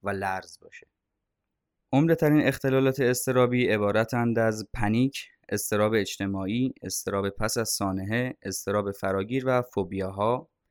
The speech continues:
و وسواس که سابقاً ذیل همین طبقه بود اما به تازگی خودش یه طبقهٔ جدا محسوب می‌شه.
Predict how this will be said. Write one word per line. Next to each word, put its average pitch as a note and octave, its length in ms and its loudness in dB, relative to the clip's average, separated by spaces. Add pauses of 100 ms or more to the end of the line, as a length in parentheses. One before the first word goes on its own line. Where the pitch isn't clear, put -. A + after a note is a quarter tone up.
(140)
و C3+ 300 2
وسواس C3+ 680 0
که C3 180 -2
سابقاً A2 500 0
ذیل A2 240 -2
همین C#3 280 0
طبقه C3+ 380 0
بود B2 260 -4
اما A2+ 340 0
به G2+ 140 -4
تازگی G2+ 440 -6
خودش C3+ 380 -2
یه C3 60 -2
طبقهٔ G#2 440 -4
جدا G#2 280 -4
محسوب F2+ 400 -12
می‌شه. - 300 -20